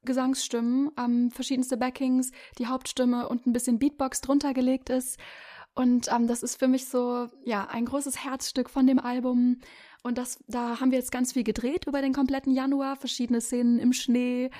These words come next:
und auch indoors haben wir uns im Greenscreen hier aufgebaut und da verschiedenste Szenen rumprobiert. Da sind wir jetzt mit dem Drehen soweit durch und gehen jetzt ins Editing.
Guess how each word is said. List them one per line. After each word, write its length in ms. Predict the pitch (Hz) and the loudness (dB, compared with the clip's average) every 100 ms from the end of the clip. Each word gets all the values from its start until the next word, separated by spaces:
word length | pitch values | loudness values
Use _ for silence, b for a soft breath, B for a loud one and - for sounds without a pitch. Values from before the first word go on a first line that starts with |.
| B B B | B B B
und 160 | 226 | -4
auch 120 | - - | -4 -4
indoors 500 | 269 262 254 247 269 | 0 2 2 -2 0
haben 100 | 240 | 0
wir 80 | |
uns 120 | 233 233 | 0 0
im 120 | 220 | 2
Greenscreen 500 | 226 285 285 - 254 | 4 2 2 2 4
hier 160 | 254 240 | 4 2
aufgebaut 520 | 240 233 240 240 240 | -2 -2 0 0 0
und 180 | 226 233 B B | -2 -2 B B
da 80 | 233 | -4
verschiedenste 500 | 247 233 247 247 247 | -2 -2 2 2 0
Szenen 260 | - 240 240 | 0 2 4
rumprobiert. 680 | 233 254 269 240 247 247 B B B | 4 0 0 -2 -2 -4 B B B
Da 120 | - 240 | -8 -2
sind 160 | 262 | 0
wir 60 | 262 | 0
jetzt 120 | 254 | -2
mit 120 | 240 | -2
dem 120 | 240 | -2
Drehen 300 | 226 233 294 | 0 2 4
soweit 360 | 277 247 220 - | 4 2 -2 0
durch 380 | 254 330 359 - | -2 0 -6 0
und 160 | 262 | 0
gehen 160 | 254 269 | 2 2
jetzt 220 | 262 254 | 2 0
ins 200 | - 226 - | -4 -4 -4
Editing. 440 | 254 320 - 339 | -6 -6 -6 -8